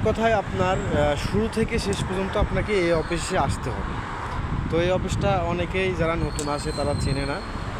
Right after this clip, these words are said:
তো তাদের জন্য এই ভিডিওটি আজকে করা।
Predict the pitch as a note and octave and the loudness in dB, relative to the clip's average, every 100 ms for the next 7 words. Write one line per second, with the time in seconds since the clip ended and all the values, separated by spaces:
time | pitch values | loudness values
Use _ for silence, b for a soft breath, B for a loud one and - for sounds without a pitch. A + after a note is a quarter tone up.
0 | - - - - B2 A#2+ C#3 C#3+ D3 D#3 | -8 -8 -8 -6 -4 -2 0 0 -2 -2
1 | D#3 D#3+ D#3 C3+ C3 C3+ C3+ C#3 C3+ B2 | -2 -2 -2 -2 -4 -4 -2 -2 -2 -4
2 | - C3+ B2 B2 B2+ | -6 -8 -4 -2 -2